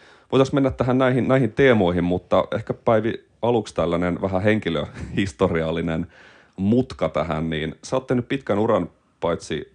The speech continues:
tutkijana ja historioitsijana, niin myös sitten A Y-aktiivina, että sulla on tällaista ruohonjuuritason näkökulmaa myös näihin kamppailuihin, niin voisitko kertoa aluksi, että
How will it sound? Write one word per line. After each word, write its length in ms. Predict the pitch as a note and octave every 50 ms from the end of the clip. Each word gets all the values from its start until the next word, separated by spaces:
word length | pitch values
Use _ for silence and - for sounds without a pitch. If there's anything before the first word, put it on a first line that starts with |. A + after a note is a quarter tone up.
| _
tutkijana 500 | - A#2 B2+ - - - G2+ G2 F2+ F#2+
ja 80 | F2+ F2+
historioitsijana, 800 | G2 G#2 G#2 - - F#2+ E2+ E2 D#2+ D#2+ E2 - - - E2 D#2+
niin 180 | E2+ D#2+ E2
myös 260 | E2+ E2+ E2+ E2 -
sitten 280 | - E2+ - - - -
A 180 | - G#2+ G#2 F#2
Y-aktiivina, 680 | E2 D#2+ F2+ F2 - - - - D#2 - D2 C#2 C#2 E2
että 120 | - -
sulla 220 | - - D#2+ D#2+ D#2
on 80 | D#2
tällaista 420 | - D2 C#2+ D#2 E2 - - F2 E2 - _ - - - - _ -
ruohonjuuritason 960 | - G2+ A2 A#2 G#2+ F#2 F2 E2 E2 E2 D#2 - - - E2 D#2+ - D#2+ D#2+
näkökulmaa 600 | E2+ F2+ - - E2+ - - - - - - -
myös 260 | - D#2 D2+ - - -
näihin 300 | E2+ D2 D2+ E2 D#2 - - _ - _
kamppailuihin, 800 | - F2+ F2 E2 - - D#2+ D2 C#2 B1+ B1 B1+ D#2+ E2+ D2+ D#2+
niin 220 | D#2 D#2 D#2 E2 - _ _ _ _ _ _ _ _ _ _ _ -
voisitko 220 | A#2 A2+ - - -
kertoa 340 | C#3+ C#3 C3+ C3 - C3
aluksi, 260 | C3+ A#2+ A2 - - A2+
että 200 | - - G#2+